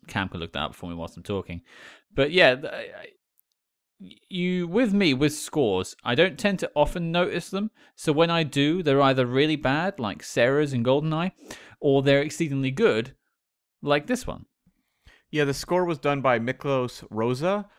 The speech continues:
Speaker 2: who long career, and he did films like, uh, Double Indemnity, El Cid, Spellbound. He worked on Ben-Hur, so this was definitely a, uh, you know,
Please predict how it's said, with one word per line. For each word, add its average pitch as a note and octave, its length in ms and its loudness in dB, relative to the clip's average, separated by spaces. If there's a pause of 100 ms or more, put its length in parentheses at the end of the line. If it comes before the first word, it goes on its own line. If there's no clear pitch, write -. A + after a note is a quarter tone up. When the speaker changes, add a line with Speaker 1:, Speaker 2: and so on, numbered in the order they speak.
(220)
Speaker 2:
who A#2+ 500 2 (320)
long B2 520 0
career, G#2+ 440 -2
and G#2 120 -2
he A#2+ 60 -2
did C3+ 240 -2
films A#2 440 -4
like, G2 400 -6
uh, F#2+ 220 -6
Double A2+ 280 2
Indemnity, A#2+ 840 0 (260)
El A2 220 0
Cid, A#2+ 640 -2
Spellbound. A#2+ 1000 0
He A2 120 -8
worked A2+ 260 -2
on G2 180 -2
Ben-Hur, A2 720 0 (280)
so A#2 280 2
this C3 140 -6
was B2 140 0
definitely A2+ 500 -2
a, F#2+ 220 -6
uh, F#2+ 280 -4
you G2+ 120 -10
know, F#2 160 -12